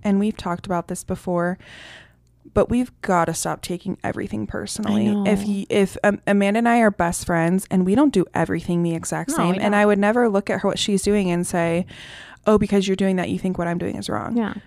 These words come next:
Speaker 1: No, that's a mom that's insecure in her decisions, and you
Speaker 2: Mm-hmm.
Speaker 1: need to get a little bit more secure with your decisions, and you need to dive into why you've made those decisions to the point where you feel like you can stand firm on them
Speaker 2: Mm-hmm.
Speaker 1: no matter who's questioning them and who's doing something
Speaker 2: Yeah.
Speaker 1: differently.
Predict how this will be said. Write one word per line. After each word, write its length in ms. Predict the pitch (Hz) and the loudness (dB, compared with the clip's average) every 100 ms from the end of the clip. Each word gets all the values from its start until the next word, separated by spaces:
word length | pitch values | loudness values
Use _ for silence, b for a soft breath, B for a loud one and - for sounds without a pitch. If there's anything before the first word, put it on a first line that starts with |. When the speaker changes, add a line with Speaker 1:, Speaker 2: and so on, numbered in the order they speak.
| - | 0
Speaker 1:
No, 140 | 226 | 2
that's 240 | 220 233 269 | 4 2 2
a 40 | |
mom 260 | 262 240 240 | 4 4 4
that's 180 | 277 - | 0 0
insecure 460 | 226 - - 202 | -2 -2 -2 0
in 60 | 202 | 0
her 100 | 208 | -2
decisions, 760 | 247 240 180 170 - 220 240 - | -2 -2 -2 -2 -2 -2 -2 -2
and 280 | 190 208 196 | 4 4 6
you 60 | |
Speaker 2:
Mm-hmm. 40 | 190 | 4
Speaker 1:
need 140 | 196 | 2
to 60 | 226 | 0
get 200 | 226 202 | 0 2
a 60 | 190 | 2
little 200 | 175 190 | 2 2
bit 140 | 233 | 0
more 200 | 214 202 | 0 -2
secure 340 | - 233 - 190 | -2 -4 -2 -2
with 100 | 208 | 0
your 120 | 220 | -2
decisions, 580 | 240 196 175 165 180 196 | -2 -2 0 0 0 -2
and 160 | 196 190 | -2 -2
you 80 | 185 | -2
need 160 | 180 | -2
to 100 | 196 | -4
dive 300 | 185 170 180 | -2 0 0
into 240 | 202 - 202 | 0 0 -2
why 200 | 180 208 | 0 2
you've 200 | 262 254 | 0 2
made 160 | 185 | 2
those 160 | 175 180 | 2 0
decisions 640 | 180 - 175 170 165 196 - | -4 -6 -4 -4 -4 -4 -2
to 120 | 208 | 0
the 100 | 185 | 0
point 300 | - 190 - | 0 -4 -2
where 140 | 185 | -2
you 220 | 175 175 190 | -2 -2 -4
feel 440 | - 185 170 170 B B B - | -4 -2 0 -2 B B B -10
like 140 | 185 | -6
you 80 | 180 | -4
can 160 | 208 | -4
stand 320 | 208 240 240 233 | -2 0 -2 0
firm 260 | 247 226 | 0 2
on 120 | 190 170 | 0 0
them 320 | 156 156 180 | -2 -2 -2
Speaker 2:
Mm-hmm. 380 | 196 190 180 175 | 0 0 0 0
Speaker 1:
no 100 | 190 | 0
matter 260 | 190 175 180 | 2 2 2
who's 220 | 185 196 | 0 0
questioning 500 | 208 185 - 180 175 | -2 -2 -4 -4 -2
them 180 | 165 170 | -2 -2
and 100 | 170 | -2
who's 200 | 180 - | -4 -4
doing 180 | 151 | -8
something 240 | 170 - - | -8 -8 -8
Speaker 2:
Yeah. 100 | - | -8
Speaker 1:
differently. 420 | - 196 - | -4 -4 -4